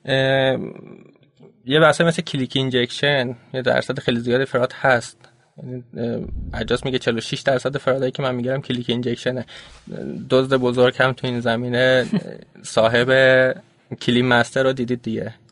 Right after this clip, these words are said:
Speaker 2: آره، آره.
Speaker 1: کلین مستر صاحبش یه شرکت چینی است به اسم چیتا موبایل.
Speaker 2: خب.
Speaker 1: این از طریق این اپلیکیشن که خیلی از ما ایرانی‌ها هم داشتیم، میومد کلیک اینجکشن انجام می‌داد و
Speaker 2: اوه.
Speaker 1: نصبای ارگانیک یا نصبای اد نتورک های دیگر رو می‌دزدید.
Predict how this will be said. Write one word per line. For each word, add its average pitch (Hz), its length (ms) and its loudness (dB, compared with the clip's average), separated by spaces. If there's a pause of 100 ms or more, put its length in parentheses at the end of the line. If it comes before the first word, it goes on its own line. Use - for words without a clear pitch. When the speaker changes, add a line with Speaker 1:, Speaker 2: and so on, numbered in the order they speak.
(120)
Speaker 2:
آره، 156 260 6
آره. 147 460 6
Speaker 1:
کلین 151 240 0
مستر 147 320 -2
صاحبش 135 600 -2 (320)
یه 131 60 0
شرکت 135 340 0
چینی 131 360 -4
است 139 140 -2
به 131 60 -4
اسم 139 320 -6
چیتا 120 260 -4
موبایل. 113 300 -6 (320)
Speaker 2:
خب. 175 440 2 (300)
Speaker 1:
این 190 180 6
از 160 140 4
طریق 175 280 4
این 185 200 4
اپلیکیشن 156 540 2
که - 100 -4
خیلی 160 240 2
از 139 160 4
ما 139 100 2
ایرانی‌ها 131 400 0
هم 135 360 -2
داشتیم، 135 460 2
میومد 160 280 2
کلیک 127 240 -4
اینجکشن 127 380 -2
انجام 120 300 0
می‌داد 127 260 -6
و 127 40 0
Speaker 2:
اوه. 139 160 6
Speaker 1:
نصبای 131 600 4
ارگانیک 127 540 0
یا 151 80 4
نصبای 131 500 0
اد 113 180 -4
نتورک 113 260 -4
های 117 140 -2
دیگر 123 260 0
رو 147 60 0
می‌دزدید. 117 480 -4